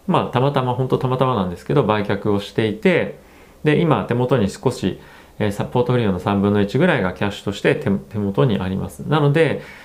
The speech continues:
えー、そこをですね、今日買っていこうかなとかいうふうに思ってはいたんですけども、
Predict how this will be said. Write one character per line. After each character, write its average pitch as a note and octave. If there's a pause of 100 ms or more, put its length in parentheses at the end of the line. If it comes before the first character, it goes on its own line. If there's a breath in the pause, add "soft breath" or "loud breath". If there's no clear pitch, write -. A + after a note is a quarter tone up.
(160 loud breath)
え A#2+
ー、 A2+
そ C3
こ A2
を -
で A2
す -
ね、 F#2+ (240)
今 C3+
日 -
買 A2+
っ -
て -
い D3+
こ E3
う -
か A#2+
な A#2+
と -
か -
い G2
う -
ふ G#2
う G#2
に F#2+
思 A2+
っ C3+
て -
は F2+
い F2+
た A#2
ん G#2+
で F#2+
す -
け G2
ど G#2
も、 D3